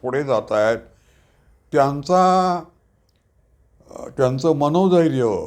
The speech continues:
खच्ची होईल, त्यांच्या प्रयत्नामध्ये अडथळे निर्माण होईल, अशी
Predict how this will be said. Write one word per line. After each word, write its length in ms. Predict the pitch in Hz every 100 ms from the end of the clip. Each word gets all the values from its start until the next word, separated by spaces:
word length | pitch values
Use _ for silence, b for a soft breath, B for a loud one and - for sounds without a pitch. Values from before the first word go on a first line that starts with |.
| 82 - -
खच्ची 340 | - 160 165 180
होईल, 540 | 139 139 139 117 90
त्यांच्या 300 | 110 123 147
प्रयत्नामध्ये 720 | 131 127 139 139 147 143 143 -
अडथळे 520 | 131 127 127 160 165
निर्माण 500 | 147 123 123 120 110
होईल, 400 | 107 113 85 71 _ _ _ _ _ _ _ _ -
अशी 420 | 139 139 214 208